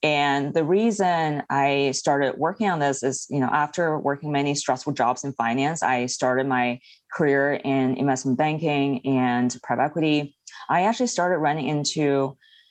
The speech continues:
health issues that all stemmed in my gut. So I got my microbiome tested and, and became a true believer in gut health. Um, so after business school, I really wanted to work on something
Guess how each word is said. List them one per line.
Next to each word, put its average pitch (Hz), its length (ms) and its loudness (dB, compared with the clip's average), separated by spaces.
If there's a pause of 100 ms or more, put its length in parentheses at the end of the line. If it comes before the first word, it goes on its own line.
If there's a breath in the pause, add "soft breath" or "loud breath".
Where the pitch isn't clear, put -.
(220 soft breath)
health 190 280 2
issues 147 340 -2
that 147 100 0
all 143 140 0
stemmed 143 500 -2 (160)
in 143 80 -2
my 143 140 -2
gut. 139 300 0 (100)
So 139 640 -2
I 135 120 -2
got 147 200 -2
my 135 440 -2 (420)
microbiome 208 560 2
tested 196 580 0
and, 139 380 0 (100)
and 139 580 2
became 180 280 2
a 175 40 0
true 180 200 0
believer 143 380 2
in 127 100 4
gut 120 200 0
health. 101 320 -4 (500 loud breath)
Um, 135 220 4
so 139 440 2
after 165 300 0
business 160 340 -2
school, 190 440 0 (880)
I 165 280 4
really 170 320 2
wanted 160 320 0
to 156 120 -2
work 143 260 2
on 147 140 0
something 131 640 0